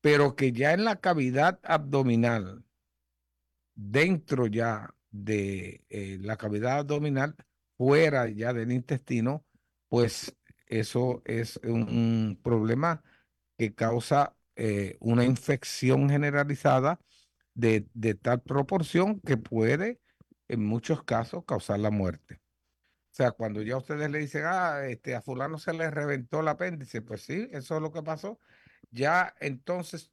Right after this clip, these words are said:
todo lo que había en el intestino grueso, las heces fecales y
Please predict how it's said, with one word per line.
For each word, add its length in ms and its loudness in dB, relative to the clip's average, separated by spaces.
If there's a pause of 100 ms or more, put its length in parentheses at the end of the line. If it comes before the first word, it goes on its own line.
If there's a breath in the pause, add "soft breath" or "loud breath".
todo 260 -2
lo 140 -6
que 80 -6
había 420 -2
en 160 -6
el 140 -6
intestino 600 -6
grueso, 540 -8 (760)
las 240 -6
heces 280 -4
fecales 800 -6
y 300 -8